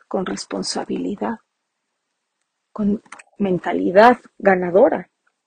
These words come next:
Algo que te ayuda muchísimo, sin duda, es que tú conozcas los sueños de tu gente.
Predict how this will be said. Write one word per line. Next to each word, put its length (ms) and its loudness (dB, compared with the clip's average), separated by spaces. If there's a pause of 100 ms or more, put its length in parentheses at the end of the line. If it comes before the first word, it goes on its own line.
(640)
Algo 280 4
que 120 4
te 120 8
ayuda 380 6
muchísimo, 640 -6
sin 260 -10
duda, 280 0
es 100 -4
que 120 -4
tú 120 -8
conozcas 540 -4
los 140 -6
sueños 300 -6
de 100 -6
tu 140 -14
gente. 440 -14